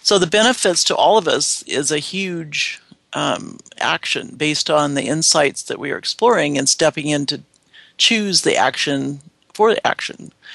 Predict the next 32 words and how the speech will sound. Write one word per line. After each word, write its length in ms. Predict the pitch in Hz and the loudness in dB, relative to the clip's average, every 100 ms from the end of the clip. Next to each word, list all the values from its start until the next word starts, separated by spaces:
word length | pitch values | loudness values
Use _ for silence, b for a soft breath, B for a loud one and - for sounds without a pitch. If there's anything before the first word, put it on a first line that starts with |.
| B B | B B
We 100 | - | 2
are 60 | 180 | 2
basically 540 | 165 202 - 202 180 | 4 4 2 2 2
moving 480 | 170 170 175 175 165 | 2 2 2 2 0
our 180 | - 143 | 0 -2
plan 460 | - 156 156 160 151 | -4 -2 0 2 2
into 320 | 123 - - | -2 -2 -2
action 460 | - - - 76 - | -2 -2 -4 -4 -6
from 220 | 151 143 | -4 -2
our 120 | 95 | 0
intellect 720 | - 214 214 - - - - - | 0 0 2 0 -2 -10 -18 -8
and 200 | 104 - | -6 -2
comfort 360 | 175 170 151 | -4 -2 -2
levels 440 | - 95 65 - - | 2 2 0 -2 0
into 320 | - 156 160 | 0 -2 -2
inspired 640 | 151 147 - 180 196 175 | 0 2 2 2 2 2
manifestation 1000 | 160 165 160 - - 165 180 - - - - B B B B - | 0 0 0 0 0 2 0 0 -4 -16 -20 B B B B -2
and 180 | 175 175 | 0 2
empowering 840 | 170 - 175 202 220 185 160 151 | 0 0 0 2 4 4 2 0
ourselves 640 | 95 135 - 127 135 139 | 0 0 2 2 2 2
as 160 | 151 - | 0 -2
we 80 | 156 | -2
go 180 | 156 | -4
deeper 380 | 143 170 165 120 | -2 -6 -6 -6
and 220 | 73 135 | -6 -4
deeper 340 | 143 175 - 80 | -2 -2 -2 -4
into 320 | - - - | -4 -2 -2
the 100 | - | 0
balancing 560 | 151 156 156 147 - - | 2 4 4 2 0 -2
act 300 | 123 135 131 | -2 -2 -6
of 120 | 117 | -6
discoveries. 800 | - - - - - - - | -4 0 0 -2 -6 -12 -14